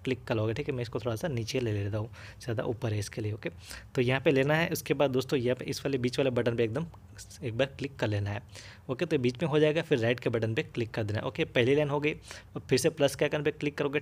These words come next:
टेक्स्ट पे जाओगे, न्यू टेक्स्ट यहाँ पे आएगा, इसको यहाँ पे लाओगे, इसके नीचे इसके ऊपर दो बार क्लिक करोगे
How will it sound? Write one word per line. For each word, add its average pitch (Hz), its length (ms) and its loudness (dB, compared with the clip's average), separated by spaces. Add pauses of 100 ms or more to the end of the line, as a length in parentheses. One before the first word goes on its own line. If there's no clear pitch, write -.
टेक्स्ट 131 240 2
पे 151 100 2
जाओगे, 139 320 4
न्यू 120 180 -2
टेक्स्ट 156 240 -2
यहाँ 139 100 -2
पे - 140 -4
आएगा, 123 320 0 (360)
इसको 151 260 2
यहाँ 143 200 2
पे 147 80 0
लाओगे, 131 300 2
इसके 139 260 0
नीचे 127 260 0
इसके 135 280 -2
ऊपर 127 120 2
दो 123 120 2
बार 123 180 2 (120)
क्लिक 151 220 0
करोगे 120 320 2